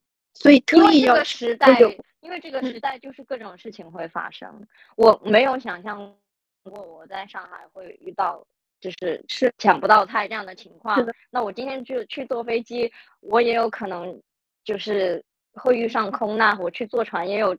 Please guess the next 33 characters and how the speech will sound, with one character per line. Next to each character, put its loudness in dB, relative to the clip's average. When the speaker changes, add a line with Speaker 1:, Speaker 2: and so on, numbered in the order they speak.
Speaker 2:
各 0
种 -4
各 4
样 2
的 -6
事 -10
情 -12
都 0
有 0
可 -14
能 -18
发 2
生。 -2
尤 2
其 -4
是 0
这 -6
两 0
三 4
年 -2
发 0
生 -6
的 -2
事 -6
情， -8
让 0
我 -2
们 -10
看 -6
到 0
就 -10
是 -6
生-， -8